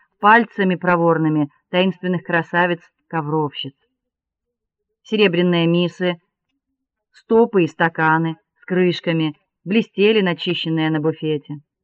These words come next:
Старинные пищали висели на стенах, портреты рядом с оружием казались также воинственными. Большой портрет королевы Едвиги, старинной польской красавицы, тоже, казалось, смотрел сурово.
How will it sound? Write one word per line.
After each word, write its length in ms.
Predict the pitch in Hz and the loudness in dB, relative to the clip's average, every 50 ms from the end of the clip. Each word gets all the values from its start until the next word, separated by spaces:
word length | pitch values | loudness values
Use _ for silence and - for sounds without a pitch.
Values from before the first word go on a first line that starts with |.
| _ _ _ _ _ _ _ | _ _ _ _ _ _ _
Старинные 460 | _ - 214 196 196 185 185 175 175 | _ 0 2 2 4 2 2 0 -2
пищали 520 | 170 - 175 165 - - 180 185 208 214 190 | -2 -4 -6 -6 -4 -2 -2 0 0 0 0
висели 360 | 160 151 - - 160 156 156 | -2 -4 -6 -6 -4 -4 -4
на 120 | 156 156 | -4 -4
стенах, 480 | 147 - - 156 151 151 151 165 185 - - _ _ - - _ _ | -6 -8 -8 -6 -4 -2 0 0 -2 -2 -6 _ _ -20 -20 _ _
портреты 540 | _ 196 196 190 - 180 175 180 180 180 185 | _ -2 -2 0 0 0 0 0 0 2 2
рядом 240 | 180 180 160 170 165 | 0 2 2 0 -2
с 80 | 147 180 | -2 -2
оружием 480 | 170 170 170 170 151 165 165 160 156 | -2 0 0 -2 -2 0 -2 -2 0
казались 440 | 160 170 165 156 170 170 165 165 - _ _ _ _ _ _ | 0 -2 0 0 0 0 -2 -4 -6 _ _ _ _ _ _
также 520 | - 180 165 160 147 139 131 147 156 143 - _ _ | 2 4 4 4 4 2 -2 -4 -4 -4 -6 _ _
воинственными. 840 | - 143 156 156 151 143 143 139 - _ 147 143 143 143 139 139 139 - _ _ _ _ _ _ _ _ - - - | -8 -4 -2 0 0 0 -2 -2 -4 _ -6 -4 -2 -2 -2 -2 -4 -8 _ _ _ _ _ _ _ _ -20 -18 -6
Большой 380 | - 190 202 196 - 226 208 190 | 0 0 0 0 2 0 0 2
портрет 420 | 202 190 185 180 208 220 220 220 - _ _ _ | 2 0 0 2 -2 -2 -2 -2 -6 _ _ _
королевы 420 | - 190 190 180 175 175 165 165 | -4 0 2 2 2 2 0 0
Едвиги, 680 | 175 165 175 151 160 160 175 175 165 139 143 151 139 277 - _ _ _ _ _ _ _ _ | -2 -2 -4 -4 -4 -4 -2 -2 -2 -2 -4 -4 -4 -6 -12 _ _ _ _ _ _ _ _
старинной 420 | _ 185 185 175 180 175 165 160 | _ 0 0 2 2 0 0 -2
польской 360 | 160 - 165 160 - - 160 | 0 0 -2 -2 -2 -6 -10
красавицы, 720 | 156 - 160 160 - - 180 185 208 202 190 - - 247 277 - _ _ _ _ _ | -6 -4 -6 -6 -4 -2 0 0 0 0 -2 -4 -6 -6 -6 -8 _ _ _ _ _
тоже, 300 | 180 190 202 208 214 208 | -2 0 0 0 -2 -2
казалось, 400 | 202 185 165 160 151 151 143 - | -2 -2 -2 -2 -2 -4 -4 -6
смотрел 420 | _ 156 156 147 143 147 151 147 | _ -6 -6 -6 -4 -6 -8 -8
сурово. 500 | 147 - 160 151 151 147 143 135 139 135 | -8 -10 -8 -6 -6 -6 -6 -6 -8 -10